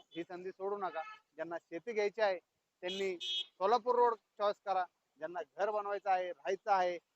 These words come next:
इन्व्हेस्टमेंट करायची आहे, या सर्व, तर पुणे नगर रोड पण आहे तुमच्यासाठी. तर मित्रांनो, व्हिडिओ तर संपूर्ण बघितला असेल,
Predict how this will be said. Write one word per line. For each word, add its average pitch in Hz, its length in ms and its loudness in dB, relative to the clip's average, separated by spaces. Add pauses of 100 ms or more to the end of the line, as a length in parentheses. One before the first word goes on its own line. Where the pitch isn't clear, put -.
(140)
इन्व्हेस्टमेंट 214 540 -2
करायची 196 340 0
आहे, 165 220 0 (480)
या 160 100 0
सर्व, 214 300 -2
तर 196 180 -4 (160)
पुणे 196 200 -4
नगर 220 240 0
रोड 208 140 0
पण 202 140 -8
आहे 202 140 2
तुमच्यासाठी. 202 540 -2
तर - 500 -20
मित्रांनो, 190 500 -4 (520)
व्हिडिओ 151 340 -6
तर 180 120 -10
संपूर्ण 180 540 -10
बघितला 190 320 2
असेल, 175 260 0